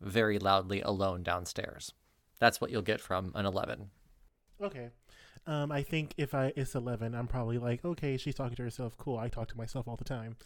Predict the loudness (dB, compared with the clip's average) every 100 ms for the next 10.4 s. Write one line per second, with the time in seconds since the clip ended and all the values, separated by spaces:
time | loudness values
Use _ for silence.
0 | -20 -20 -18 -4 -2 0 0 -2 0 0
1 | 0 -2 -4 -6 -10 -16 -20 -20 -20 -20
2 | -4 2 4 2 -4 _ _ _ _ 4
3 | 8 8 8 6 8 8 6 4 0 0
4 | 0 2 2 2 0 4 6 6 4 0
5 | -2 -2 6 8 8 4 4 8 10 10
6 | 8 8 4 4 2 -2 -2 0 8 8
7 | 8 2 4 6 6 4 2 2 -2 0
8 | 2 2 2 0 2 2 4 4 4 0
9 | 6 6 6 4 6 6 4 0 6 6
10 | 6 -2 -8 -8